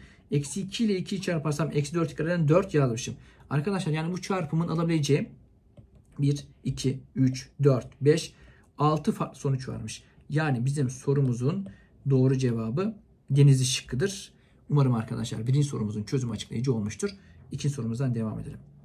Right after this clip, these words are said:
Şimdi ikinci sorumuz arkadaşlar gerçekten çok sıkıntılı bir soru. Anlatımı çok sıkıntılı. Ben elimden geldiği kadar tane tane anlatmaya çalışacağım. Umarım anlaşılır. Şimdi demiş ki bize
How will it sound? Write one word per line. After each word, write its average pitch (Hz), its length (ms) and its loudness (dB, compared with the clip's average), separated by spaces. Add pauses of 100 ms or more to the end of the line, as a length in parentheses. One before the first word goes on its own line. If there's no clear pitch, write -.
(260)
Şimdi 147 160 -2
ikinci 214 220 2
sorumuz 165 360 0
arkadaşlar 127 500 -2
gerçekten 151 480 -2
çok - 260 -6
sıkıntılı 147 400 -2
bir 131 60 0
soru. 101 180 -8 (400)
Anlatımı 156 440 2
çok 135 200 0
sıkıntılı. - 500 -6 (260)
Ben 170 100 -2
elimden 165 380 2
geldiği 151 280 0
kadar 147 280 -2
tane 143 240 2
tane 123 180 -2
anlatmaya 127 340 -2
çalışacağım. 127 500 -4 (140)
Umarım 139 240 2
anlaşılır. 110 420 -6 (560)
Şimdi 165 200 -2
demiş 214 180 2
ki 165 100 -4
bize 185 300 0